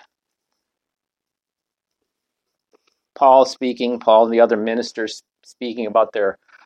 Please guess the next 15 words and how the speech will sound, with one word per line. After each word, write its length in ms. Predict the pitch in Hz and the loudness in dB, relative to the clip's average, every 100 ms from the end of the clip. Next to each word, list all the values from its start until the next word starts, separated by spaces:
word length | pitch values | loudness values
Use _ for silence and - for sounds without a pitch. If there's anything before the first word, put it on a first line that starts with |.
| _ _ _ _ | _ _ _ _
what 160 | 127 | -8
was 120 | 120 120 | -6 2
going 260 | 127 127 | 2 4
on 180 | 120 113 | 0 -2
in 80 | 113 | 2
their 220 | 127 139 | 4 4
lives. 640 | 110 101 104 123 - - _ | 4 2 2 -2 -8 -16 _
He 80 | 104 | -10
said, 280 | - 117 110 | -2 -2 2
"We 120 | 170 | 4
are 120 | 202 | 4
troubled 460 | - 170 208 185 131 | 4 4 6 6 4
on 140 | 110 | 2
every 240 | 120 117 | 0 -2
side, 520 | 104 - 101 104 - | -4 -2 0 -2 -6